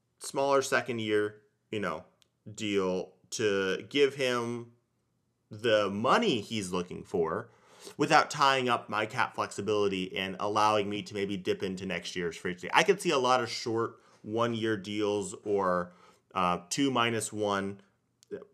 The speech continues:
where it's skewing in the team favor as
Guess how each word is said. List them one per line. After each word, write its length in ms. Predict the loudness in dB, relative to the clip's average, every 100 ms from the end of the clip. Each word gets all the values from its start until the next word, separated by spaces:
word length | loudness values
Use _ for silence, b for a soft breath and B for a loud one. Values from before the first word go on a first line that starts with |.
| -18 -2
where 340 | 0 2 2
it's 400 | 0 -2 -4 -8
skewing 440 | -4 -2 -2 -2 -4
in 220 | -4 -4
the 100 | -6
team 420 | -6 -6 -6 -8
favor 640 | -4 -2 -2 0 -2 -2 b b b b _ _ _ _ _ _ -20 -20 0
as 380 | 4 4 2 -4